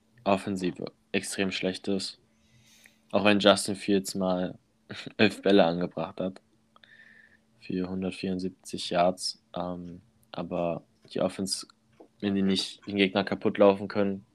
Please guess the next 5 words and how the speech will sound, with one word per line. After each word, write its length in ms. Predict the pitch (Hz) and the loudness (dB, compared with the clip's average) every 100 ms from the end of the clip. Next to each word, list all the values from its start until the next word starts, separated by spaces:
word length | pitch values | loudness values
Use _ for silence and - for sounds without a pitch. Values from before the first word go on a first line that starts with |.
| - | -8
dann, 400 | 98 90 87 85 - - - - - - - - - _ _ _ _ _ - | -4 -4 -6 -14 -18 -20 -20 -20 -20 -20 -20 -20 -20 _ _ _ _ _ -6
ähm, 360 | 78 82 87 - _ - | -6 -6 -14 -20 _ 0
läuft 320 | 98 107 - | 4 4 4
das 200 | 98 - | 0 2
nicht. 320 | 101 110 - | 0 0 -6